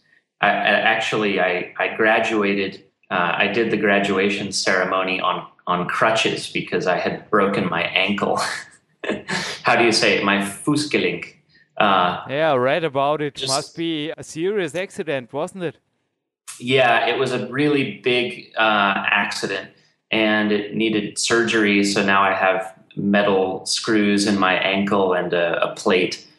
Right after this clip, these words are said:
Speaker 1: Uh, so I, I graduated on crutches, but,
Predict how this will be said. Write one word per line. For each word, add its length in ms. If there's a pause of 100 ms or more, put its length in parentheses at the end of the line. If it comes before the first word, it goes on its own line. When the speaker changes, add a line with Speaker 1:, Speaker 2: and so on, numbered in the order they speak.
(220)
Speaker 1:
Uh, 260
so 220
I, 560
I 220
graduated 920
on 380
crutches, 560
but, 320